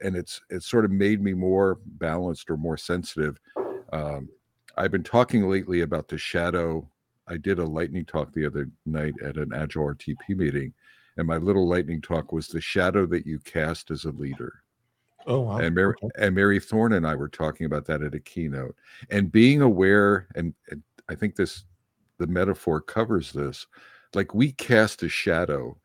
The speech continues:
Speaker 1: as a leader in multiple directions, and to be more self-aware of the shadow that you're casting and the impact it has to the organization.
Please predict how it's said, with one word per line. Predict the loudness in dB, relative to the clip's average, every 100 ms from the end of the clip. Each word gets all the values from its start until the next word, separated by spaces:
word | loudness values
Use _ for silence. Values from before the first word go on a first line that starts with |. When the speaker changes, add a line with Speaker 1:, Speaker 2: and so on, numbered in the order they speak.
| -10
Speaker 1:
as | -6
a | -6
leader | -6 -6 -6 -10 -12 _ _ _
in | -4 0
multiple | 0 0 -2 -4
directions, | 0 0 0 -2 -6 -6 -8 -16 _ _ _ _ _
and | -6 -2
to | 2
be | 2
more | 4 2
self-aware | 0 2 2 2 0 2 2
of | 0
the | -4
shadow | -4 -2 -2 -2
that | -4 -6
you're | -10
casting | -12 -12 -12 -14 -14 -14 -16 -18 -8
and | -4
the | -2 0
impact | -2 0 0 0
it | -4
has | -2 -4 -4
to | -6
the | -4
organization. | -4 -4 -6 -6 -6 -8 -8 -8